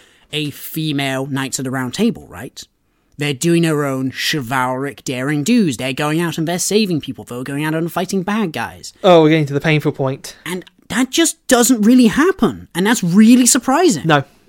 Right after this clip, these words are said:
Speaker 2: that doesn't. There is multiple points in this book. And this is something I, it's almost a critique on how it's been sold to me, they prioritise, on one hand, keeping hidden over being heroic.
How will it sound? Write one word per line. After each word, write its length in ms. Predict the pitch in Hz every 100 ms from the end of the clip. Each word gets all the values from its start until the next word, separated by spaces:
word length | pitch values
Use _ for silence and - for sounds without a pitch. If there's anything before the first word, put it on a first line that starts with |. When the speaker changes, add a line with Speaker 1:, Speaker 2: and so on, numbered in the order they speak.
| _
Speaker 2:
that 200 | 170 156
doesn't. 220 | 165 156
There 120 | 170
is 200 | 185 165 -
multiple 560 | 180 196 220 208 196
points 320 | 190 170 160 151
in 60 |
this 160 | 147 -
book. 400 | 143 123 - - _ _ _ _ _ -
And 220 | 151 156
this 80 | 156
is 60 |
something 200 | 165 156
I, 160 | 143 143 - _ _ _ _
it's 460 | 202 190 - - -
almost 180 | 214 226
a 40 | 233
critique 320 | 208 208 165
on 60 | 143
how 140 | 156
it's 100 | 139
been 160 | 147 135
sold 260 | 151 165
to 100 | -
me, 260 | 120 117 - _ _ _ _ _ _ 147
they 200 | 208 285
prioritise, 800 | 233 226 226 202 170 156 143 -
on 200 | 165 165
one 180 | 180 247
hand, 440 | 196 175 160 143 - _ _ _ _
keeping 360 | - 220 185 160
hidden 600 | - 208 165 117 117 117 _ -
over 340 | 170 147 147 - _ _ -
being 320 | 165 156 143
heroic. 760 | - 139 147 190 359 - -